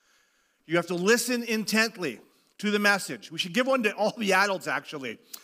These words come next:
And I want you to write, draw, draw a picture of what you think I'm preaching about. And they deliver it to Missus Sherry at the end of the service, and she has a, um, a reward, a prize, uh,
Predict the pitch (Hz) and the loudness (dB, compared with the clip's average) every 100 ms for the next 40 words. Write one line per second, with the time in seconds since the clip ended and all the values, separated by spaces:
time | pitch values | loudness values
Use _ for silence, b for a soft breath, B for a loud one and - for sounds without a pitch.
0 | B - 175 185 208 233 247 220 208 220 | B -2 2 4 2 0 -2 -2 0 0
1 | 269 - B 151 202 269 233 127 160 160 | 0 -6 B -2 2 4 2 0 -8 -2
2 | 240 262 - 262 - 233 180 185 262 262 | 0 0 0 -2 0 -2 -2 0 0 0
3 | 247 262 254 277 233 208 - b b b | -2 -2 -2 0 0 0 -10 b b b
4 | - 208 214 220 254 226 202 151 127 95 | 0 0 0 -2 -2 -2 -2 -2 -4 -6
5 | _ _ B B B B 180 175 185 190 | _ _ B B B B -2 0 0 -2
6 | 165 185 170 220 233 220 - 196 180 180 | -12 -4 2 4 4 0 -2 -2 0 -2
7 | 196 202 196 190 170 - - 208 196 180 | -6 -6 -2 -4 -4 -10 -4 2 2 4
8 | 175 165 196 190 185 170 175 175 170 170 | 0 -2 -4 -4 -2 -4 -2 0 -2 -4
9 | 156 175 175 160 160 156 160 160 160 156 | -12 -8 -4 0 0 0 -6 -6 -4 -4
10 | 156 B B - 131 131 131 127 127 - | -8 B B -6 -2 -2 -4 -8 -12 -10
11 | 143 160 151 170 165 160 123 - 151 151 | -4 -2 0 2 2 0 -4 0 2 2
12 | 156 147 127 131 123 | 0 -4 -8 -10 -10